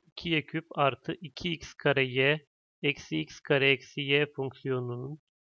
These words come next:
D eşittir x y sıralı ikilisi öyle ki x kare artı y kare küçük eşit bir,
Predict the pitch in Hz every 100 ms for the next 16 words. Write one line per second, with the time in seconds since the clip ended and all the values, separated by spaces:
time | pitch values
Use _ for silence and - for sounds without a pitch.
0 | _ _ _ - 123 147 165 175 165 -
1 | 156 _ 165 175 - _ - 151 - 160
2 | 156 156 - 143 143 147 - 135 - -
3 | 208 139 135 156 - 156 - 156 - -
4 | 143 135 131 127 139 143 - 131 131 -
5 | 147 147 135 139 - 135 143 156 -